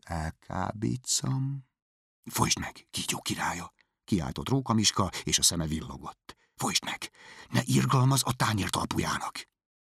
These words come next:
Mm, „Jól van. Megfojtom”, hagyta helyben az óriás kígyó.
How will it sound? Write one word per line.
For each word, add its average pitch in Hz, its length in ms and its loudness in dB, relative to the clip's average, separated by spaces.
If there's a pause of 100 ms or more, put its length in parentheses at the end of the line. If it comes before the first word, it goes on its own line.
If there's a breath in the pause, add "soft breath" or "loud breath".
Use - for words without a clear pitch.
(160)
Mm, 202 360 4 (280)
„Jól 151 400 2
van. 147 420 -4 (1300 loud breath)
Megfojtom”, - 1300 -2 (500)
hagyta - 320 -6
helyben 87 320 0
az 71 140 -2
óriás 69 480 -4
kígyó. 71 500 -10